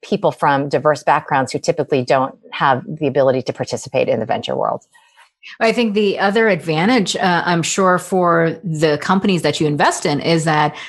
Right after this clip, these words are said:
Speaker 2: they're getting so much more than just capital. I mean, the, uh,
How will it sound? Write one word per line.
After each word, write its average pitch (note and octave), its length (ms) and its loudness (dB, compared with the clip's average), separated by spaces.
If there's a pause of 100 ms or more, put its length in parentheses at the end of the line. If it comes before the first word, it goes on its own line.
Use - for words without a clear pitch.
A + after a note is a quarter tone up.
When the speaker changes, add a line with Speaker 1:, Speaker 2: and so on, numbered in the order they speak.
Speaker 2:
they're G3+ 140 2
getting B3+ 260 0
so F#3 400 0
much F3+ 320 0
more D#3+ 380 2
than D3+ 180 -2
just C#3+ 220 0
capital. - 580 -2 (340)
I D#3 40 -6
mean, E3 240 2
the, D#3+ 320 0 (140)
uh, D3 500 2